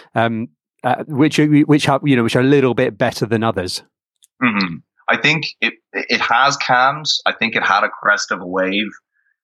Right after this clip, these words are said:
Speaker 2: I think it calmed because there was a genuine pushback from, I was kind of having a kind of comment interaction with a few nutritionists on Instagram,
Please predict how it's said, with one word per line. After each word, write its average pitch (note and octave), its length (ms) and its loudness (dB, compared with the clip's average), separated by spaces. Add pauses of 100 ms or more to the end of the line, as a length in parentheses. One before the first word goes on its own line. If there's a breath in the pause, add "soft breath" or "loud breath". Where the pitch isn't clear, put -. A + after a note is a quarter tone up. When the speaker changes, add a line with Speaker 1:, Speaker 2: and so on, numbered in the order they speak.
Speaker 2:
I G2 80 0
think A2+ 260 -2
it A#2 140 0
calmed G2 640 0
because F2+ 400 -4
there F2 180 0
was F2 400 -2 (600)
a G2+ 40 0
genuine F#2 600 0 (100)
pushback F2+ 440 2 (200)
from, E2+ 540 0 (400)
I F2+ 60 2
was E2+ 100 -4
kind F2+ 140 2
of E2 80 -2
having F2 240 -2
a E2 320 -2 (200)
kind E2 140 -2
of - 60 -10
comment F2 480 -2
interaction E2+ 540 0
with D#2+ 120 -6
a D2+ 40 -8
few E2+ 180 -2
nutritionists E2 680 0
on E2 120 0
Instagram, E2 640 -2